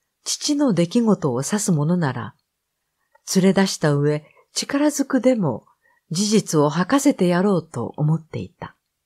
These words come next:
国元へ来て十三日目の夜、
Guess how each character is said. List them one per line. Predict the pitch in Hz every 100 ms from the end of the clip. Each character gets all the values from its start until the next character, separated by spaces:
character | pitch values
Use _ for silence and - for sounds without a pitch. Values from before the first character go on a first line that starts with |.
| _ _ _ _ _ _ _ _ _ _ _ _ _ _ _ _ _ _ _ _ _ _ _ -
国 | 247 285
元 | 311 311 277 254
へ | 240
来 | -
て | - 170 120 - _
十 | 202 262
三 | - 294 269
日 | 262 262
目 | 247
の | 196 127
夜、 | 135 151 208